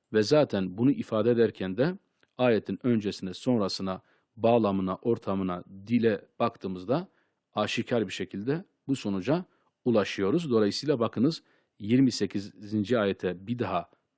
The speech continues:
baktığınızda bu mananın daha açık bir şekilde zihnimizde tecelliyetini görmekteyiz. Onların temel iddiası neydi? Herhangi bir çirkinlik, kötülük yaptıkları zaman biz babalarımızı, atalarımızı bu şekilde bulduk.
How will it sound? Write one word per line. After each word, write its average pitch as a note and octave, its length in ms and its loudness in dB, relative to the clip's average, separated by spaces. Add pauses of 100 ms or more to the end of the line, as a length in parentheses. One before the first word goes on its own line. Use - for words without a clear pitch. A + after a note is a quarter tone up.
baktığınızda A2 640 0 (380)
bu C3+ 100 6
mananın G#2+ 580 0
daha A#2 340 -4 (340)
açık - 380 -8
bir B2 40 -6
şekilde G2 460 -4
zihnimizde A2 680 0 (460)
tecelliyetini G#2+ 800 2
görmekteyiz. A2 680 0 (420)
Onların G#2+ 400 4
temel A#2 300 2
iddiası G2+ 440 0
neydi? A2 360 0 (420)
Herhangi A2+ 480 2
bir A2 100 0
çirkinlik, G#2+ 760 -2
kötülük G#2+ 440 -2
yaptıkları G2 460 -4
zaman B2 340 -2 (380)
biz C3+ 280 -2
babalarımızı, A2+ 680 2
atalarımızı A2+ 680 -2
bu B2 60 -6
şekilde G#2 400 -4
bulduk. F2 360 -4